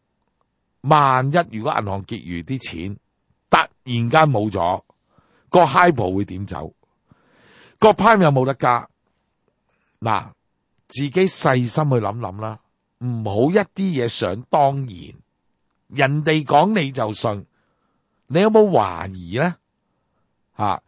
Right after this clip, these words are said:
如果你唔懷疑，完全跟足市場大部分人講嘅嘢去講，咁冇緊要嘅，人需要經驗去學習，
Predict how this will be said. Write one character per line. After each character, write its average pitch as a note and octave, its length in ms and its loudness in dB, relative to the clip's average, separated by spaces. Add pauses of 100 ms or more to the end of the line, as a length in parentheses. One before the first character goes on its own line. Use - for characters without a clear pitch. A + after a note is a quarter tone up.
(160)
如 D3+ 120 -2
果 B3+ 120 8
你 C4 140 4
唔 C3+ 180 -2
懷 B2 320 2
疑， B2+ 340 -8
完 B2+ 100 -4
全 B2 340 -4
跟 A3+ 340 0
足 A3 120 2
市 - 220 -8
場 A#2+ 200 -4
大 A#2+ 240 2
部 A#2+ 180 -4
分 A#2 140 -2
人 G2+ 80 -10
講 C3+ 200 2
嘅 F3 80 0
嘢 A#2 260 -2
去 A#2 80 -2
講， G#2 380 -4 (920)
咁 G3 360 -2
冇 C3+ 200 -2
緊 C3+ 200 -4
要 C3+ 80 0
嘅， G#2+ 180 -6 (440)
人 B2+ 400 0
需 A#3 260 2
要 F#3+ 80 0
經 G#3 340 -6
驗 B2+ 140 -6
去 A2+ 60 -4
學 G#2 280 -2
習， F#2 160 -8